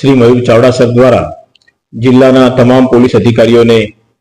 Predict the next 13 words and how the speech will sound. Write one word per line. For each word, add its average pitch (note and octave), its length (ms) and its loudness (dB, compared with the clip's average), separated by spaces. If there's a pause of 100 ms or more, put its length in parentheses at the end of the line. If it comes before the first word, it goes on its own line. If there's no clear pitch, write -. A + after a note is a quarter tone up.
(200)
જરૂરી C3 520 0
તકેદારી C3 460 0
રાખવા C#3 260 0
માટે C#3+ 420 -4 (480)
અને A#2+ 160 -2
કાયદેસરની A#2+ 580 0
કાર્યવાહી A2+ 460 0
કરવા A2+ 220 0
માટે A2 240 -2
સૂચનાઓ G#2+ 680 -2 (160)
વખતો G#2+ 360 -2
વખત A2 340 -2
કરેલી. G#2+ 380 -2